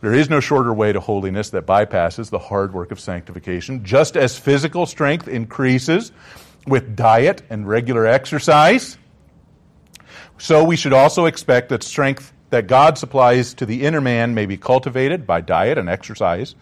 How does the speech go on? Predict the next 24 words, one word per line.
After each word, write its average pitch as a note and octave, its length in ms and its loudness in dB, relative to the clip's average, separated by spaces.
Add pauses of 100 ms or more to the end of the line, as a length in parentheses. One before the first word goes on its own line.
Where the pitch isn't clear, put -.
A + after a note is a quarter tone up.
(220)
that F2+ 140 -6
is, A2 160 -6
the F#2+ 120 -10
ordinary G2 580 -4
means G2+ 340 -8
of G2 120 -16
grace, E2 460 -8 (280)
the - 80 -14
disciplines B2 560 -8
of F2+ 80 -14
a F2 40 -10
godly F2+ 400 -2
life. F2+ 480 -2 (680)
Sanctification D3 880 -2
by A2 160 2
merely E3 580 2
reckoning F#3 720 2
on D3 200 0
the C#3 40 0
fact D#3 320 0
of C#3+ 80 0
our C3+ 140 2
justification, D#3 1040 0
or B2+ 260 0